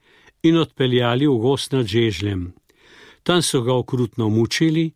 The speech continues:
in potem umorili. Na kraju smrti je bilo ob grobu veliko strjene krvi.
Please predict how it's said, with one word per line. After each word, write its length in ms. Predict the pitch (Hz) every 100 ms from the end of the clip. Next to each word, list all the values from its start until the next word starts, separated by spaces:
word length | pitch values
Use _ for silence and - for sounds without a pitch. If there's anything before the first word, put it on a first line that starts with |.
| _
in 160 | - 147
potem 380 | 127 117 135 135
umorili. 680 | 131 127 117 104 87 85 92 - _ _ _ _ - - - - -
Na 100 | 127
kraju 380 | - 131 135
smrti 580 | 127 - 147 147 - 104 95 _ - - _
je 140 | 135
bilo 300 | 123 143 147
ob 120 | 123 104
grobu 480 | 117 120 123 156
veliko 440 | 135 117 135 151 123
strjene 680 | - - 131 120 139 139 131
krvi. 540 | - 117 117 123 92